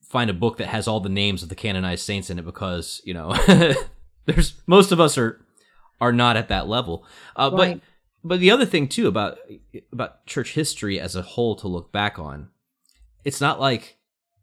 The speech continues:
Speaker 1: you know, and I don't wanna even name names, but it's not like a founder of a massive Word of Faith community can, when faced with a hard decision, say, "Well, um, my predecessor," and actually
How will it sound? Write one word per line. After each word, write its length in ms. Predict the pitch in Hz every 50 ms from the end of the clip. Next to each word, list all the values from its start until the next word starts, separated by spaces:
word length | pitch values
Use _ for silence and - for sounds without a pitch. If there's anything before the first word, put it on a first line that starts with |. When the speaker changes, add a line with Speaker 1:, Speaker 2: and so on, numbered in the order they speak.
| _ _ _ _ _ _ _ _
Speaker 1:
you 100 | - 117
know, 60 | 107
and 100 | 104 104
I 40 | 110
don't 80 | 117 110
wanna 100 | 104 101
even 140 | 90 92 92
name 200 | 90 90 87 87
names, 400 | 90 92 87 80 76 - - - _ _ _ _ _
but 80 | - 113
it's 140 | 107 - -
not 100 | 151 135
like 140 | 156 147 -
a 40 | 104
founder 440 | - - 131 123 131 127 110 104 98
of 100 | 90 95
a 60 | 92
massive 640 | 90 92 92 101 101 101 101 - - 98 87 90
Word 180 | 98 101 98 90
of 80 | 85
Faith 320 | - - - 98 90 90 -
community 680 | - 98 90 92 98 98 92 85 85 80 78 - _ _ _ _ _ _ _ _ _ _ _ _ _ _ _ _ -
can, 520 | - - 113 101 95 95 95 92 92 -
when 200 | - 98 95 92
faced 320 | 92 - 113 104 98 - -
with 120 | 98 - 90
a 40 |
hard 180 | 90 104 98 92
decision, 400 | 87 - - 104 92 95 87 87
say, 380 | - - - 92 87 87 87 -
"Well, 500 | - 113 123 127 127 123 120 120 - _ _ _ _ _ _ _ _ _ _ _ _ _ -
um, 420 | 113 110 104 98 95 92 92 95 - _ _ _ _ _ _ _ _ _ _ _ _ -
my 140 | 123 143 175
predecessor," 640 | - 160 139 110 107 - - 113 104 - - 104
and 80 | 110 143
actually 460 | 180 180 - - 127 113 104 -